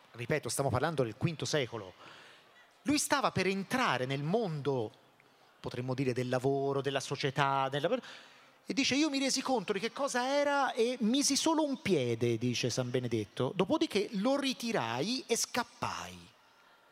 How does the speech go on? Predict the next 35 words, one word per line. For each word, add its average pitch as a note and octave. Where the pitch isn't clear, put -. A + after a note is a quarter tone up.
E G3+
scappai C#4+
perché? D#3+
Perché D#3+
io C4+
volevo G3+
in F3
realtà F3
non G3+
vivere A#2+
quella F#3+
vita E3
lì, C4+
ma E3+
io B3
volevo D#3
capire G3
altre E3
cose, D3+
volevo C#3
capire D#3
altri F3+
livelli, A3
e -
quindi G#3
va A3+
a C4
fare C3
l'eremita. D3
E G#3+
ci D4+
resta A3+
per A3
tre G#3
anni. A2